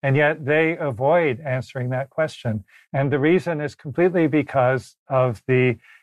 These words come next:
taboo in statistics against talking about causation. And so what we argue in the book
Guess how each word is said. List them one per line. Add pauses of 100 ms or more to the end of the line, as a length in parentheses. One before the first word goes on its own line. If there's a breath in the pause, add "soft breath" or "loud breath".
(160)
taboo
in
statistics
against
talking
about
causation. (340 loud breath)
And
so
what
we
argue
in
the
book